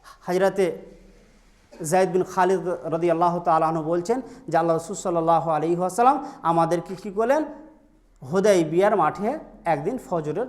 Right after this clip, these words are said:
নামাজ পড়ালেন। ওই সময় বৃষ্টির অবস্থা ছিল, বৃষ্টির পরে আমরা নামাজ পড়লাম। তো ফালাম্মান সারাফা আকবালান নাস, আল্লাহ রসুল সালাম ফেরার পরে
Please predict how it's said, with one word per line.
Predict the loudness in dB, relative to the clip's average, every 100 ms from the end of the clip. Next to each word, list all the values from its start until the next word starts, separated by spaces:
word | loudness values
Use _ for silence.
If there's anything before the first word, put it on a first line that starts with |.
| -2
নামাজ | 0 2 0 -6
পড়ালেন। | -10 -10 -12 -18 -20 _ _ _ _ _ _ _
ওই | -4
সময় | -2 0 -2 -2 -4
বৃষ্টির | -2 0 -2 -4 -6 -6 -6
অবস্থা | -4 -4 -2 -4
ছিল, | 0 4 4 2 -12 -2
বৃষ্টির | -2 -2 -8 -4
পরে | 2
আমরা | 2 2 0 0
নামাজ | 2 2 2 -2
পড়লাম। | -10 -10 -14 -20 _ _ _ _ _ _ _ _ _ _ _ _ _ _ _
তো | -4 -2 -2 -4 0
ফালাম্মান | 4 6 6 4 4
সারাফা | 4 6 6 6 4 2 -4 0
আকবালান | 0 4 4 6
নাস, | 4 2 0 -6 -20 -20 -20 -20 -6
আল্লাহ | 2 2
রসুল | 2 -2
সালাম | 2 6 6
ফেরার | 4 2 2
পরে | 4 4